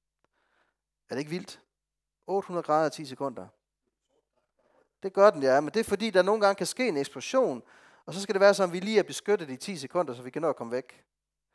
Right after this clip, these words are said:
Så det er den egentlig bygget til. Øh, sådan en her.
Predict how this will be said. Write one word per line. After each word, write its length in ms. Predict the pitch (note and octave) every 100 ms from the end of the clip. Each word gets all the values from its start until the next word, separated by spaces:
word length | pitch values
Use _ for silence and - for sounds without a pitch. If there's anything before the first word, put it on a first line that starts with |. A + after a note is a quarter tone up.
| _ _ _
Så 120 | - -
det 100 | C4+
er 40 |
den 100 | A3
egentlig 240 | A3 E3
bygget 260 | - F#3+ E3
til. 240 | - A#2 C#3+ _ _ _ _ _ _ _ _
Øh, 320 | C3+ B2+ B2+
sådan 220 | B2+ D3+ C3 -
en 220 | D#3+ C3+
her. 280 | C#3+ C3+